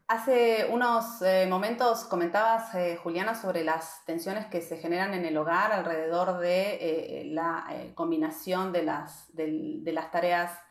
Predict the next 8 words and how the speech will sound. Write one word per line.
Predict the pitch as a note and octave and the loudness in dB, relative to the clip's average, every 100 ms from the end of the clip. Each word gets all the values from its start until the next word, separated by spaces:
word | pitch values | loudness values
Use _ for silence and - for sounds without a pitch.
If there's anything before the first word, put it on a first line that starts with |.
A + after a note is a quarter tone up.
| _ _ _ | _ _ _
eh, | - D#3+ D#3 | -6 -2 0
de | F3 | 0
cuidado | F3+ F3 F3 F3 | 2 4 4 4
en | E3+ | 2
el | E3 D#3+ | 2 0
hogar, | F#3+ A3 G#3+ G3+ F#3 | 2 4 4 4 4
el | E3 D#3+ D#3 | 2 -2 -4
teletrabajo, | E3 D#3+ D#3 F3 F#3+ F#3 F#3 - F3 E3+ E3+ | -2 -2 0 2 4 2 0 0 0 2 -2